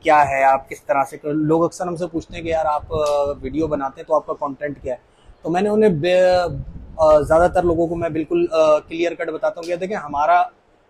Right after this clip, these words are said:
जो content है वो basically fitness के लिहाज से है कि हम अपने आप को किस तरह से अपने लाइफस्टाइल को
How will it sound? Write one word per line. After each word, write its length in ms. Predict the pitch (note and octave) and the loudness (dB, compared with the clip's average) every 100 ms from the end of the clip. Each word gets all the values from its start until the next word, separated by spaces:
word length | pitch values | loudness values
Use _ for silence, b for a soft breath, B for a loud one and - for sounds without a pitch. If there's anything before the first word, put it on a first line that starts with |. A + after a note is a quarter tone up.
| _ | _
जो 80 | F#3+ | -4
content 540 | F#3 F3+ F3 F#3+ F#3+ G3 | -2 -2 -2 -4 -2 0
है 80 | |
वो 100 | F#3 | 0
basically 520 | F3 D3+ - E3 F3 - | -2 -4 -6 -4 -4 -4
fitness 340 | D3+ E3+ D#3 | -8 -8 -8
के 120 | E3+ | -4
लिहाज 260 | C#3+ C#3+ C3+ | 0 2 0
से 160 | - | -2
है 80 | D#3 | -6
कि 80 | D3+ | -4
हम 200 | C#3+ D3+ | -6 -4
अपने 240 | D3+ D#3+ | -4 -4
आप 100 | D3+ | -6
को 80 | D#3+ | -6
किस 240 | D#3 F#3 - | -8 -10 -8
तरह 180 | E3+ | -6
से 120 | E3 - | -8 -10
अपने 160 | E3 | -6
लाइफस्टाइल 680 | D#3 D#3 D#3 C#3+ E3 D3 C#3+ | -2 -2 -2 -6 -2 -2 -2
को 200 | D#3+ | -4